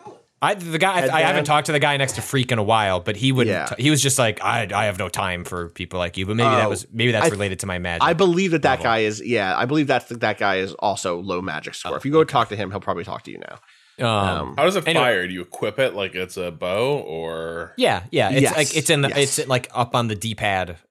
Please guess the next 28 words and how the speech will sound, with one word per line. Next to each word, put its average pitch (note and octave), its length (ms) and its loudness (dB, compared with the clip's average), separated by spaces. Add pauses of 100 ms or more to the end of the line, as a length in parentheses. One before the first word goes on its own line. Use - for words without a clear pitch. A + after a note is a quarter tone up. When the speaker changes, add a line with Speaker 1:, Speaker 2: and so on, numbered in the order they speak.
(140)
Speaker 1:
in G2+ 300 -4
that G#2+ 220 -2
section F#2+ 320 -4
is F2 140 -8
where F#2 100 -4
you F2+ 280 -4
manage F2+ 400 -4
your, F2 240 -8 (840)
your F#2 200 -6
Speaker 2:
It's E3 200 4
Speaker 1:
magic. E3+ 300 2
Speaker 2:
a, - 120 0
it's, - 200 0
it's, E3+ 340 2 (320)
it's F3 160 2
kind B3 220 4
of G#3 80 4
funny D3+ 300 4
because A#2+ 200 -2
it's A#2 180 -4
kind C3+ 260 0
of A#2 180 -2
janky G#2 480 -2
in G#2 60 0
a G2 80 2
way F#2+ 200 2
that's F#2 280 -6
like, F2 340 -2